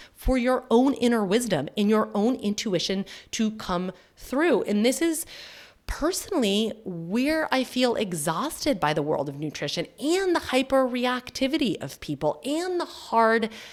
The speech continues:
stances. When I was reading through the reviews, a couple jumped out at me. Um, one, one reviewer said,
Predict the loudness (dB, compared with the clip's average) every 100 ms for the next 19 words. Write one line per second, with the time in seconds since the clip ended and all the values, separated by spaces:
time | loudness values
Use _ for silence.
0 | -20 -14 -8 -4 -2 0 0 -4 -8 -8
1 | -8 -8 _ _ _ _ _ _ -10 0
2 | 2 4 2 2 0 0 -2 -2 -4 0
3 | 2 2 0 -2 -2 -6 -8 -2 -2 4
4 | 4 4 2 -6 -20 -20 _ -2 2 2
5 | 0 -6 -4 0 0 -2 -8 -10 -6 -2
6 | -2 -4 -6 2 4 6 4 0 -4 -16
7 | _ _ -4 0 2 2 0 0 0 0
8 | 0 0 0